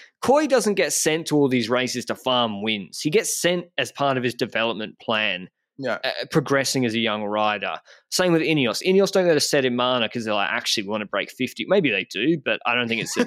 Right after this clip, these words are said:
Speaker 1: a
Speaker 2: <laughs>
Speaker 1: priority. The reason they're at Settimana with their young riders
Speaker 2: Dunbar.
Speaker 1: is development.
Speaker 2: Yeah.
Speaker 1: Um, and, or to increase Dunbar's trade value.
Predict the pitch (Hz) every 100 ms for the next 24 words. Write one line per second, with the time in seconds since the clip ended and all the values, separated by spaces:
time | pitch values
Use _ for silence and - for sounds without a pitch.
0 | - 117 113 - 120 117 104 139 208 196
1 | 165 143 _ _ 135 127 123 - - 135
2 | 131 123 127 123 120 120 113 107 104 101
3 | 104 165 135 113 - _ _ _ _ _
4 | - 117 110 101 82 87 _ _ - 123
5 | 117 110 101 98 95 _ _ _ _ _
6 | _ _ _ _ _ - 131 135 131 127
7 | 123 120 - - _ 160 151 143 - 127
8 | 120 - 113 - 113 104 101 98 - 107
9 | 98 78 73 50